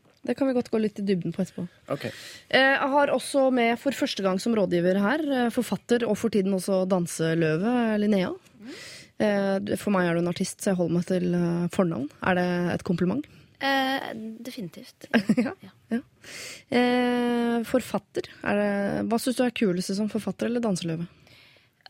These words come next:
Speaker 3: Altså, jeg føler ikke at man kan kalle seg forfatter før man har gitt ut et par bøker. Ehm,
Speaker 1: Nei.
Speaker 3: så jeg er liksom litt skribent enda.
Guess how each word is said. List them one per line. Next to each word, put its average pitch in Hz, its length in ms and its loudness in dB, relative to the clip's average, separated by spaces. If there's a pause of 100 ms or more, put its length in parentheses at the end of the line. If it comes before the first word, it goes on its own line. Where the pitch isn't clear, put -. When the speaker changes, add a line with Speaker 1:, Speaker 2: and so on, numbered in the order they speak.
(160)
Speaker 3:
Altså, 311 240 -4
jeg 302 80 -6
føler 302 320 0
ikke 240 140 -4
at 240 80 -2
man 247 100 -2
kan 233 80 -10
kalle 226 220 0 (100)
seg 185 160 -10
forfatter 185 480 -10
før 165 160 -8
man 151 140 -4
har 156 80 -4
gitt 165 180 -10
ut 147 140 -12
et - 100 -18
par 147 160 -8
bøker. 202 380 -6 (260)
Ehm, 185 960 -8
Speaker 1:
Nei. 247 160 0
Speaker 3:
så 202 160 -4
jeg 196 160 0
er 185 80 -6
liksom 175 320 -10
litt - 240 -14
skribent 175 640 -6
enda. 151 220 -4